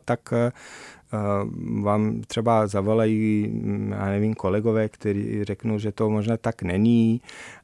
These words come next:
ale moje zkušenost nejenom v České republice, ale jako na Balkáně, odkud já pocházím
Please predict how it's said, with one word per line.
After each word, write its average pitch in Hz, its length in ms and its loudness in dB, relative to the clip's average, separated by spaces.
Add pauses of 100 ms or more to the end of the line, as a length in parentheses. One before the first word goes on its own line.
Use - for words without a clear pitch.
ale 107 280 2
moje 113 320 6
zkušenost 117 1080 2
nejenom 113 480 4
v 110 60 -10
České 117 360 -2
republice, 110 540 0
ale 107 160 2
jako 104 460 0
na 92 120 0
Balkáně, 113 560 0
odkud 104 240 -4
já 107 220 0
pocházím 110 920 0